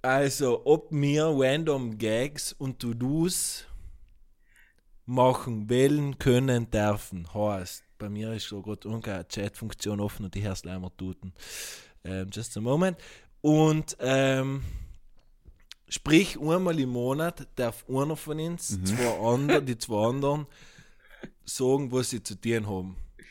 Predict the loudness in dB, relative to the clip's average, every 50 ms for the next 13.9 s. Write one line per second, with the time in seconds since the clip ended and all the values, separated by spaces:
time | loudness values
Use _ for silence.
0 | -14 -4 -2 0 0 0 -2 -2 0 0 0 0 0 -2 -6 -6 -6 -6 -6 -4
1 | -2 -2 -2 -2 -2 -4 -4 -4 -4 -4 -2 2 2 2 2 2 -2 -4 -4 -2
2 | -2 -2 -2 -2 -2 -2 -2 -2 -2 -4 -4 -4 -4 0 0 0 0 0 0 -2
3 | -2 -2 -2 -2 -2 0 -2 -2 -4 -2 -2 0 0 0 0 -2 -2 0 2 2
4 | 2 4 2 2 0 0 -2 -2 -2 0 0 0 0 0 0 -2 -4 -4 -4 -2
5 | -2 -2 -2 -4 -4 -6 -4 -4 -2 -2 -4 -4 -4 -6 -6 -6 -6 -6 -6 -6
6 | -4 -4 -6 -6 -8 -10 -16 -18 -18 -18 -16 -16 -16 -16 -12 -6 0 2 2 2
7 | 2 0 2 2 2 2 2 0 0 0 0 0 0 0 2 4 6 6 6 4
8 | 0 0 0 2 4 4 4 4 4 2 2 4 2 0 -2 -2 -4 -6 -6 -6
9 | -6 0 0 2 2 2 0 -2 -2 -6 -6 -4 -4 -2 -2 -2 -4 -6 -6 -4
10 | -4 -2 -2 -2 -2 -2 -2 -4 -8 -12 -6 -2 -2 -2 -2 -4 -10 -10 -10 -8
11 | -6 -6 -2 0 2 2 2 0 -2 -4 -10 -6 -4 -4 -4 -4 -4 -4 -4 -4
12 | -4 -4 -6 -6 -4 -4 -4 -4 -4 -4 -10 -8 -8 -8 -8 -8 -8 -10 -10 -10
13 | -8 -10 -10 -10 -4 2 2 4 4 4 2 0 -2 -4 -8 -12 -12